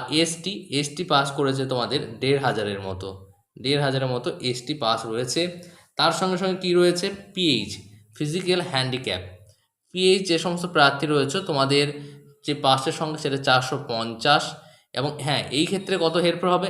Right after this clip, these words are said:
এক্ষেত্রে তো পাঁচশো হেরফের হতে পারে না। এসটিদের ক্ষেত্রে পাঁচশো হেরফের নয়, এসসিদের ক্ষেত্রেও নয়, জেনারেলের ক্ষেত্রে পাঁচশো হেরফের, ওবিসিদের ক্ষেত্রে দুশো থেকে দুশো something হেরফের হতে পারে, ওবিসি এদের ক্ষেত্রেও তাই।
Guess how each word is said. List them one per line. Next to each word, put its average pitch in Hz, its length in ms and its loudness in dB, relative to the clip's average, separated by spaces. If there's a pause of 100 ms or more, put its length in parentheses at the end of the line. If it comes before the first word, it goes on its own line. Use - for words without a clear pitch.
এক্ষেত্রে 147 320 -4
তো 156 80 -6
পাঁচশো 147 300 0
হেরফের 165 240 0
হতে 165 180 2
পারে 156 180 4
না। 139 260 -4 (280)
এসটিদের 160 520 2
ক্ষেত্রে 175 280 0
পাঁচশো 160 340 2
হেরফের 156 240 2
নয়, 135 260 0 (120)
এসসিদের 147 420 -4
ক্ষেত্রেও 160 340 0
নয়, 101 200 -2 (460)
জেনারেলের 156 380 0
ক্ষেত্রে 170 300 -2
পাঁচশো 147 340 2
হেরফের, 160 460 0 (260)
ওবিসিদের 156 480 0
ক্ষেত্রে 170 300 0
দুশো 135 280 -2
থেকে 156 220 2
দুশো 151 640 -2
something 135 300 -2
হেরফের 127 260 -2
হতে 131 160 -2
পারে, 135 220 0 (360)
ওবিসি 143 360 0
এদের 151 160 2
ক্ষেত্রেও 160 300 0
তাই। 143 240 4